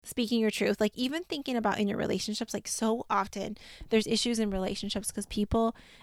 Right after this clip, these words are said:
expect other people to know what it is they want, and they've never clearly communicated that. I see this often too with coaching where people wanna make more money and they're frustrated they're not making more. And I will say, like, "Have you asked for more?"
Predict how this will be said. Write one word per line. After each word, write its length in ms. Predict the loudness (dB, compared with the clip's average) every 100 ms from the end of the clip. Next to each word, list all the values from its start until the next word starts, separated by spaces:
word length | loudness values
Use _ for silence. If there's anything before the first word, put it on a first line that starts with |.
| -2
expect 640 | -2 -2 4 6 6 4 2
other 220 | 4 4
people 480 | 4 4 4 2 2
to 200 | -2 2
know 280 | 6 6
what 180 | 6 6
it 120 | 4
is 180 | 2 -2
they 160 | 0 2
want, 460 | 4 4 2 -2 -6 6
and 140 | 10
they've 120 | 12
never 320 | 10 6 4
clearly 400 | 0 2 4 4
communicated 680 | 2 -2 -2 -2 0 -2 -2
that. 320 | -4 -4 -4 -10 -20 -14 4
I 120 | 4
see 160 | 6 2
this 180 | 0 2
often 400 | 2 2 0 -2
too 400 | -2 0 2 2
with 400 | 2 0 0 -8 -20 -12 4
coaching 400 | 4 4 0 0
where 120 | 0
people 300 | 0 0 0
wanna 200 | 0 0
make 200 | 0 2
more 120 | 2
money 340 | 4 4 4
and 100 | 4
they're 80 | 2
frustrated 540 | 0 -2 0 2 4 4
they're 120 | 2
not 200 | 2 2
making 300 | 0 2 2
more. 340 | 4 2 -2 -6 -16 -18 -6
And 120 | 0
I 40 |
will 120 | 0 0
say, 140 | 0
like, 180 | -2 -2
"Have 240 | 0 2
you 160 | 2 2
asked 440 | 4 4 2 -2
for 180 | -2 -2
more?" 440 | 0 -2 -2 -4